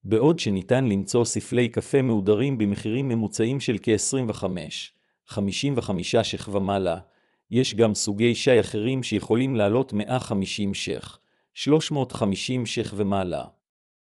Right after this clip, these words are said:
לסיכומו של עניין, השאלה היא לא בהכרח כמה עולה מתנת פרישה, אלא כמה תהיו מוכנים להשקיע בפורש בקסלש תף.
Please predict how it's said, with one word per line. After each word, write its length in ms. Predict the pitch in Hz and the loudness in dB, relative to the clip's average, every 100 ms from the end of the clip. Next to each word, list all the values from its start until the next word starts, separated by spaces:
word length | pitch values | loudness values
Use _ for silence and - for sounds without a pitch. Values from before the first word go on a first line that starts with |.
| _ _ _ - | _ _ _ -6
לסיכומו 560 | 98 - - 98 123 | -4 -4 -4 0 0
של 200 | 117 101 | 0 -2
עניין, 520 | 90 90 98 92 90 92 _ _ _ | -2 -2 -2 -2 -6 -12 _ _ _
השאלה 480 | 82 - 90 107 135 | -6 -2 0 4 4
היא 180 | 131 127 | 4 4
לא 120 | 131 | 4
בהכרח 760 | 107 98 - 113 110 80 - _ _ _ - | 6 4 4 2 2 2 -4 _ _ _ -4
כמה 280 | 107 110 120 | 0 2 4
עולה 260 | 104 120 | 6 4
מתנת 420 | 117 104 110 117 | 2 0 0 0
פרישה, 520 | - 98 90 147 107 73 _ _ _ - | -2 -6 0 2 2 0 _ _ _ -10
אלא 200 | 92 107 | -2 0
כמה 300 | 110 110 117 | 2 0 0
תהיו 260 | 120 107 131 | 0 0 0
מוכנים 500 | 127 - 107 127 117 | -2 0 0 0 0
להשקיע 440 | 101 - - 117 | 0 -2 0 2
בפורש 500 | 104 98 101 107 117 | 0 -2 0 0 0
בקסלש 520 | 104 95 - 107 92 | -2 -4 -2 -4 -4
תף. 400 | - 90 - - | -4 -6 -8 -20